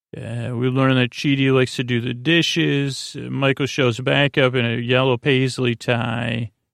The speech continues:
and blue, and ma-, pocket square matches it. Uh, like, the border of the pocket square is blue, and then the pocket square is a per-, I don't know, if, is periwinkle yellow? Like a light yellow. Like, named a-, like a,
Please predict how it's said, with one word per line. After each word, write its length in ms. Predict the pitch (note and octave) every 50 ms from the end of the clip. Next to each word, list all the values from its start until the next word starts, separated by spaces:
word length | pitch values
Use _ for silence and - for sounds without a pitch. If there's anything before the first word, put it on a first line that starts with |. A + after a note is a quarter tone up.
| _ _ _ _ _ _ _ _ -
and 300 | C3+ A#2+ A2 A2+ A2+ A2+
blue, 840 | B2 A#2+ A#2+ B2 B2+ B2 B2 B2 A#2 A2+ A2+ A#2 A2+ A2+ A#2+ B2+ - _ _ _ _ _ _ _ _ _ _ _ _ _ _ _ _ _ -
and 380 | - B2 A#2 A2+ A2 A2+ A2+ A#2
ma-, 160 | A#2+ - C3
pocket 500 | - - C#3+ C3+ B2+ B2 - - B2 A#2+
square 340 | - - - C3 A#2+ A#2 A#2
matches 640 | A#2+ A#2+ A#2+ A#2 A#2 A2+ - - A#2+ A2 G#2+ A2+
it. 380 | A#2+ A#2+ A2+ A#2 _ - - B2+
Uh, 400 | B2+ B2+ A#2 A#2 A#2+ B2 A#2+ A#2 - _ _ _ _ _ -
like, 240 | C3 B2 A2+ - -
the 120 | B2 A#2
border 500 | G#2+ A#2 A#2+ C3+ C#3 D3 D3 C#3 C#3 C3+
of 100 | B2+ A#2
the 80 | B2 A#2
pocket 380 | - C3 C3 B2 A#2+ - A2
square 260 | - - - C3 A#2+
is 120 | A#2 A2 A2+
blue, 720 | C3 B2+ B2 A#2+ B2 B2 A#2+ A#2 A#2 A#2 A#2 A#2 A#2+ A#2 - _ _ _ _ _ _ _ _ -
and 120 | B2 A#2+ A#2+
then 100 | A#2+ A2+
the 60 | A2
pocket 400 | - C3+ C3+ B2 A#2+ A2 A#2+ A2+
square 280 | - - - B2+ B2
is 140 | B2 A#2+ A2
a 80 | B2 A2+
per-, 300 | - - D#3 D3 C#3 - C3 C3+
I 120 | C3+ D#3 G3+
don't 100 | A3+ F#3
know, 80 | C#3
if, 140 | A#2 - -
is 160 | D#3 C#3+ -
periwinkle 580 | - - G#3 G#3+ G#3+ G3 G3 G3 F#3 - F#3 D3+
yellow? 340 | C#3+ C#3+ D3 D#3 D#3 D3+ D3
Like 220 | C3+ C#3 C3+ C3
a 60 | C3
light 260 | B2 B2 C3 C#3 C#3+
yellow. 680 | - B2 B2+ A#2+ A#2 A#2 A#2+ A#2+ A#2 A#2 A#2+ A#2+ B2 - _ _ _ _ _ _ _ _ _ _ _ _ _ _ - -
Like, 240 | C#3+ B2+ A#2 A#2 A#2
named 340 | B2+ B2 C3+ C3 B2+ B2+ B2+
a-, 180 | B2 B2 B2 B2+
like 280 | C3 B2+ A#2+ A2 -
a, 160 | B2+ A#2+ A#2